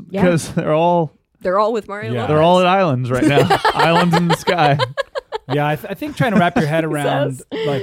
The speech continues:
Speaker 3: the unexplainable is impossible
Speaker 1: Yeah.
Speaker 3: for a lot of people.
Speaker 2: Right, and I think, I mean, it's impossible for everybody, but I think some people like us just go, "Well, it's impossible, so why entertain it right now?"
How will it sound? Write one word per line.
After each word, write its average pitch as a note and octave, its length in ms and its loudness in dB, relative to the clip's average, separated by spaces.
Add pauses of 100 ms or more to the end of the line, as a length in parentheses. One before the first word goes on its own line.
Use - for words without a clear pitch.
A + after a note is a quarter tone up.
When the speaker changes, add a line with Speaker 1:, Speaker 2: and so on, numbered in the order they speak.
Speaker 3:
the C#3 160 -4
unexplainable B2+ 920 -8
is A#2 500 -14
impossible G#2+ 680 -14
Speaker 1:
Yeah. F3+ 400 -2
Speaker 3:
for F#3+ 40 -4
a F#3 40 -6
lot F#3+ 100 -8
of F#3+ 120 -16
people. G2+ 280 -16
Speaker 2:
Right, C#3 220 0
and E3 100 -2
I F#3 80 2
think, A3+ 220 -8
I G3 40 -4
mean, G3+ 120 -2
it's G#3+ 100 -4
impossible G#3+ 400 0
for - 100 -6
everybody, D#3 360 0
but D3+ 120 0
I D3+ 40 2
think E3 160 -4
some D#3 220 -4
people D3+ 280 -2
like A2+ 300 -2
us C3 400 -2 (380)
just D3+ 200 -2
go, B2+ 400 2 (240)
"Well, G3 160 4
it's G3+ 120 0
impossible, F3+ 480 2
so B2 320 2
why B2+ 560 2
entertain C#3 440 -2
it G#2+ 140 -4
right G2+ 200 -6
now?" D#2+ 260 -14